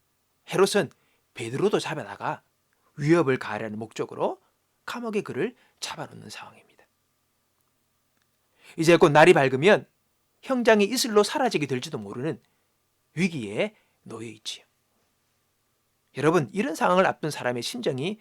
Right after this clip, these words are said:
어떻겠습니까? 잠이 오겠습니까?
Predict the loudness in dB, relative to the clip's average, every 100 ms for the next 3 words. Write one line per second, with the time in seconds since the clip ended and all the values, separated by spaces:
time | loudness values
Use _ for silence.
0 | _ _ _ -14 -8 -6 -6 -10 -18 -20
1 | _ _ _ _ _ _ _ _ _ _
2 | _ _ _ _ _ _ -6 -6 -4 -6
3 | -6 -10 -10 -8 -10